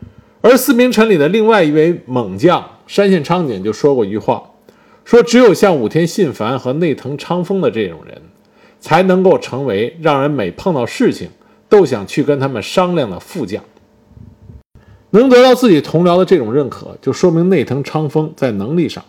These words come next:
实际上是很出众的。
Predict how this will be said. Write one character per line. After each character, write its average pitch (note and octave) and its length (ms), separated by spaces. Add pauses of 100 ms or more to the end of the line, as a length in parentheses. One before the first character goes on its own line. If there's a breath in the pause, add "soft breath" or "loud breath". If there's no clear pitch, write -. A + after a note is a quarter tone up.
(420 soft breath)
实 - 100
际 D3 40
上 C#3+ 160
是 A#2 80
很 - 220
出 - 180
众 A#2 140
的。 - 1200